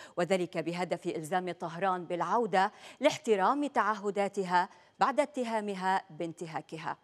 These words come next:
في شهر فبراير أكدت طهران أنها مستعدة للتراجع، سواء كان هذا التراجع جزئيًا أو حتى كليًا، عن الإجراءات التي اتخذتها في سياق تخليها عن التزاماتها. طبعًا ذلك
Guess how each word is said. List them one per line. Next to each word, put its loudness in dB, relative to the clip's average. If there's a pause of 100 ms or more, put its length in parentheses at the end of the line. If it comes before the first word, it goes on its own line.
(680)
في 4
شهر 4
فبراير 2
أكدت 2
طهران 0
أنها -2
مستعدة -2
للتراجع، -4 (260)
سواء 2
كان 0
هذا 0
التراجع -4
جزئيًا -2
أو 2
حتى -4
كليًا، 0 (320)
عن 4
الإجراءات 0
التي -4
اتخذتها 2 (280)
في 4
سياق 2
تخليها 0
عن -2
التزاماتها. -2 (420)
طبعًا 2
ذلك -2